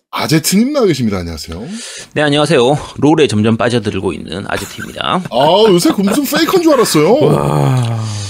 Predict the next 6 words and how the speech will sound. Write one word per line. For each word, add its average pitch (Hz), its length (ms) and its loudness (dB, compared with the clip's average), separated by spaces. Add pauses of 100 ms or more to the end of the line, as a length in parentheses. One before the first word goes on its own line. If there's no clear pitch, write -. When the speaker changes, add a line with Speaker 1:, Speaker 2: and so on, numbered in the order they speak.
(640)
Speaker 2:
아, - 460 -8
Speaker 1:
롤을 302 360 2
Speaker 2:
재밌어. 302 420 2
Speaker 1:
무슨, 302 200 -8 (180)
어, 202 320 -8 (440)
네. 76 80 -20